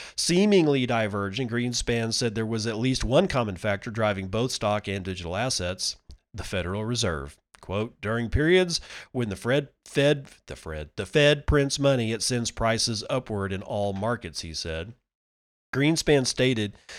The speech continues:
in an August second interview that he believed the bull market is back. On tw-, uh, July the twenty-second, Gemini Crypto Exchange co-founder Tyler Winklevoss stated in a tweet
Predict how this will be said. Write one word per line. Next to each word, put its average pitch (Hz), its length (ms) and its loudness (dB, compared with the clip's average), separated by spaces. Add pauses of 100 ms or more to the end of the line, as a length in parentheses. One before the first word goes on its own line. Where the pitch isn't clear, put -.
(240)
in 131 140 2
an 117 160 2
August 135 380 4
second 131 320 2
interview 110 480 -2
that 101 100 -2
he 120 120 0
believed 117 360 0
the 110 80 -4
bull 113 240 0
market 110 380 -2
is 80 100 -6
back. 95 480 -2 (180)
On 107 240 -2
tw-, - 360 -8
uh, 110 180 -2
July 123 300 4
the 117 100 -2
twenty-second, 131 560 2
Gemini 123 320 2
Crypto 131 400 0
Exchange 139 380 0
co-founder 113 540 0
Tyler 117 320 2
Winklevoss 101 500 -2
stated 104 400 -4
in 92 120 -4
a 87 40 -10
tweet 143 480 2